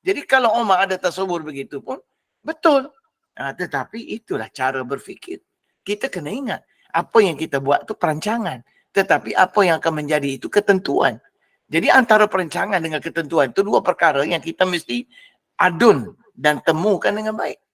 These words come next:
Ha, jadi sahabat semua, itu maksudnya yang kita kata di sini. Maka bila Nabi cakap begitu, Umar kata,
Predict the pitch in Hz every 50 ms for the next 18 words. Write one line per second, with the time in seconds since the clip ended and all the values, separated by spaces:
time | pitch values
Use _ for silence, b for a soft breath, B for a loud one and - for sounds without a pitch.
0 | _ _ _ _ _ _ _ _ _ - 117 117 110 110 117 151 180 226 196 147
1 | 151 143 147 - - - 117 120 113 120 - - b b b b b b b -
2 | 147 147 - 196 151 143 139 139 - - 143 - 143 143 131 - - 147 143 135
3 | 139 143 135 135 123 - 131 131 - 123 113 - - 117 107 95 90 _ _ _
4 | _ _ _ _ _ b b b b - 120 131 - 185 180 156 147 143 139 139
5 | 139 139 139 147 123 - 135 123 139 170 120 127 123 - - 87 - 135 135 127
6 | 127 120 123 120 - - 135 165 -